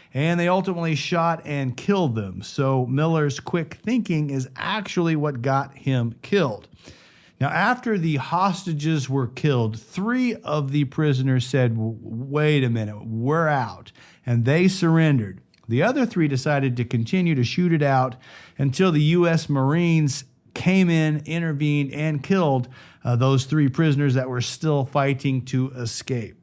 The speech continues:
As for the three that surrendered, they were tried for killing the corrections officers. All were found guilty. Two were sentenced to death in the gas chamber, and one escaped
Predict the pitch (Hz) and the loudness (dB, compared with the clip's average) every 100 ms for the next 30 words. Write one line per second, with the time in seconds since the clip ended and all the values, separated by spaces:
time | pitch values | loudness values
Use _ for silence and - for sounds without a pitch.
0 | - - 170 214 - 226 208 202 190 226 | -10 -2 0 0 0 0 2 2 0 -2
1 | 214 185 165 - - 147 143 190 208 165 | 0 0 -2 -4 0 2 2 2 2 2
2 | 135 127 113 139 165 156 139 127 - 160 | 2 2 2 2 2 2 0 -2 0 2
3 | 160 151 151 147 131 117 - 175 160 151 | 4 2 2 -2 -4 -6 -2 0 2 2
4 | 127 - 139 143 147 135 143 143 131 135 | 0 0 0 0 0 0 2 2 0 -2
5 | 147 131 127 - - - - _ - 151 | 0 0 -2 -8 -20 -20 -20 _ -2 2
6 | 190 202 175 151 156 147 135 135 135 131 | 4 6 4 4 4 4 6 4 2 2
7 | 135 120 - - _ - 202 214 208 170 | 2 2 -2 -12 _ -2 2 4 4 4
8 | 151 - 170 151 - 139 135 135 135 147 | 2 0 -2 -2 -2 0 2 2 0 -2
9 | 147 143 139 131 131 131 - - 131 127 | 0 2 2 2 2 2 0 -2 0 2
10 | 120 120 131 120 117 127 147 143 131 131 | 0 -2 0 0 2 4 2 2 0 -2
11 | - 127 120 - | 0 0 0 -6